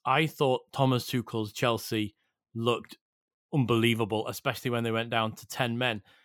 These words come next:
Do you think he can win the Premier League with Chelsea with the squad he's got? Obviously, <laughs> they're the current European champions. He just seems to have gone into a side that needed a little bit of polishing. And not only has he polished them, he sprinkled glitter all over them as well.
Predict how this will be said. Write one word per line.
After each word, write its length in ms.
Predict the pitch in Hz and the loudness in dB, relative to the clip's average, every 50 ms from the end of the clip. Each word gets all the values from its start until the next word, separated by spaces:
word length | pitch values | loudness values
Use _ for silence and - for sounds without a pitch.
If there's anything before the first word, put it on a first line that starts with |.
| _ _ _ _ _ _ _ _ | _ _ _ _ _ _ _ _
Do 80 | - 165 | 2 2
you 80 | 170 | 4
think 220 | 160 180 175 160 143 | 4 4 2 2 0
he 140 | - 175 | -2 -2
can 400 | 151 - 156 151 147 139 127 123 - - | -2 2 2 4 4 4 2 0 -4 -8
win 460 | 127 120 131 147 151 143 143 131 113 _ _ _ _ _ _ _ _ _ _ _ _ _ | -4 0 2 4 4 4 2 0 -2 _ _ _ _ _ _ _ _ _ _ _ _ _
the 60 | 123 | -6
Premier 360 | - - 143 143 143 151 147 | -4 0 0 2 2 2 2
League 220 | 139 127 123 113 107 | 4 2 2 2 0
with 120 | 117 107 | -2 -2
Chelsea 360 | - - 117 107 104 - - | 0 0 0 0 -2 -2 -4
with 120 | 117 120 113 | -4 -4 -4
the 60 | 117 | -6
squad 280 | 110 - - 135 123 120 | -8 -4 0 0 0 0
he's 100 | 110 104 | 0 0
got? 200 | 135 127 113 117 | 0 0 0 0
Obviously, 400 | 120 135 135 - 127 123 104 - - _ | -2 -6 -6 0 0 0 0 0 -4 _
<laughs> 100 | _ _ | _ _
they're 120 | 131 120 | 2 2
the 80 | 107 - | 2 0
current 360 | - - 131 123 120 120 117 | 0 2 2 2 2 2 0
European 460 | 117 123 123 120 113 - 127 117 113 | 0 2 2 2 0 0 -2 -2 -2
champions. 640 | 107 - 135 131 135 123 - 120 113 110 101 - _ | -2 -2 -2 -2 -2 -2 -4 -4 -2 -4 -4 -8 _
He 160 | - - 143 | -6 -6 -4
just 200 | 123 - 156 - | -2 -2 -4 -2
seems 260 | - - 175 170 160 - | 0 0 2 0 0 0
to 80 | - 147 | -2 -2
have 140 | 127 117 _ | -4 -2 _
gone 200 | - 143 139 135 | 2 2 2 4
into 300 | 127 123 117 - 127 123 | 2 0 -2 -2 -4 -6
a 40 | 113 | -6
side 460 | - - - 131 127 123 120 117 - _ - - - _ _ _ _ | -6 -2 0 0 2 2 0 -2 -4 _ -20 -20 -20 _ _ _ _
that 160 | - 131 127 | -2 0 2
needed 300 | 127 131 131 123 123 117 | 2 2 4 4 2 2
a 60 | 120 120 | 4 4
little 280 | 127 135 139 135 131 | 4 4 4 2 2
bit 140 | 113 135 127 | 2 0 0
of 140 | 120 113 _ | -2 -4 _
polishing. 580 | - - 139 143 135 123 - 123 110 107 104 _ _ _ _ _ _ | 0 2 2 2 2 0 -2 -4 -4 -4 -6 _ _ _ _ _ _
And 140 | - 113 113 | -6 -2 0
not 160 | 123 139 147 | 2 2 2
only 200 | 151 170 170 156 | 4 2 2 2
has 80 | 139 117 | 2 0
he 60 | 120 | -2
polished 440 | - - - 143 147 147 135 - - | -8 -2 0 2 2 2 0 -2 -2
them, 240 | - 107 101 104 123 | -4 -4 -4 -4 -6
he 80 | - 117 | -8 -8
sprinkled 540 | - - - 135 131 123 117 117 110 101 - | -8 -4 -2 0 0 0 0 -2 -4 0 2
glitter 340 | 123 120 113 - 127 113 | 2 2 2 2 2 4
all 140 | 110 107 110 | 4 4 6
over 160 | 113 110 104 | 4 2 2
them 160 | 104 110 104 107 | 0 -2 -2 0
as 80 | 104 | 0
well. 260 | 117 117 117 104 - | 2 2 2 2 0